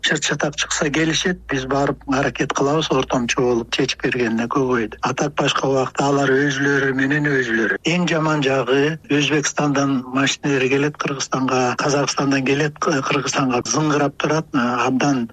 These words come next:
заманбап машинелер, стандартына туура келген машинелер. А биздики үчүнчүгө, төртүнчүгө араң-араң жетет да,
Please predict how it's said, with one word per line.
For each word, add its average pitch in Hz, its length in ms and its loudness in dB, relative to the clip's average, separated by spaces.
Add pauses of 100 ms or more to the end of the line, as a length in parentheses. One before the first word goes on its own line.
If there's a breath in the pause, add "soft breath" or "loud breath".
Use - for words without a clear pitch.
заманбап 135 640 0
машинелер, 143 800 0
стандартына 139 580 -2
туура 143 300 0
келген 131 340 0
машинелер. 135 640 0
А - 160 -2
биздики 139 560 0
үчүнчүгө, 147 720 0
төртүнчүгө 135 600 -2
араң-араң 117 500 -2
жетет 110 320 -6
да, 175 160 0